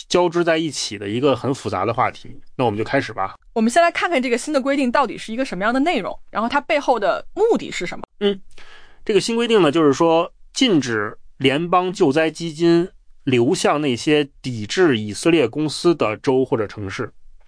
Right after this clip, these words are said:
Speaker 2: 哦。
Speaker 1: 那也就是说，这些地方想要获得这个资金呢，必须要明确地声明他们没有这样的抵制政策。
Speaker 2: 嗯。
Speaker 1: 然后这个是由国土安全部来负责执行的啊，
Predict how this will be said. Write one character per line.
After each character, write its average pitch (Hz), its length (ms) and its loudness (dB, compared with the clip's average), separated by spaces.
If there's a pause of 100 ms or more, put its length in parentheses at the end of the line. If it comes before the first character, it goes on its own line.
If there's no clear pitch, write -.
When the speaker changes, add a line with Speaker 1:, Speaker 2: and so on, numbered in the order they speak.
(140)
Speaker 2:
哦。 262 540 -12
Speaker 1:
那 180 100 0
也 156 100 4
就 170 100 6
是 156 80 4
说， 185 180 4
这 196 220 0
些 180 160 2
地 170 220 0
方 135 220 0
想 113 220 -6
要 139 160 4
获 147 300 0
得 127 100 2
这 143 120 -2
个 120 80 2
资 160 180 -6
金 180 220 2
呢， 139 160 0 (560)
必 202 180 0
须 202 320 -2
要 175 220 4
明 117 320 -2
确 170 260 0
地 113 160 -4
声 - 240 0
明 143 460 0 (180)
他 151 220 -2
们 127 160 -2
没 113 320 0
有 113 200 0
这 120 140 -6
样 107 300 0
的 101 280 -6 (200)
抵 107 120 -6
制 120 140 -4
政 101 160 -6
策。 - 180 -18 (500)
Speaker 2:
嗯。 208 440 -12
Speaker 1:
然 175 80 -4
后 135 80 0
这 180 100 0
个 147 80 2
是 139 120 -2
由 151 120 4
国 - 160 0
土 143 120 0
安 143 80 2
全 175 140 -2
部 190 180 2
来 107 180 -2
负 113 160 -8
责 113 140 0
执 123 160 -4
行 107 180 -6
的 123 80 -2
啊， 101 180 -6